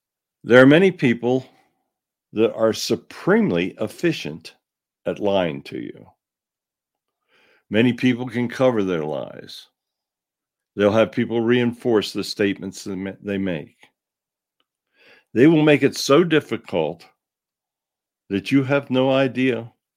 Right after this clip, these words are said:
whether it's <laughs> right or not. But here's your guideline. If what they're saying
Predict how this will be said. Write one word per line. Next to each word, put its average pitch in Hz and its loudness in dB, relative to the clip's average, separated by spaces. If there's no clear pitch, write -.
whether 123 4
it's 120 -6
<laughs> 117 2
right 131 4
or 127 4
not. 135 -8
But 120 0
here's 170 4
your 156 -4
guideline. 113 2
If 113 -4
what 127 4
they're 131 2
saying 110 -2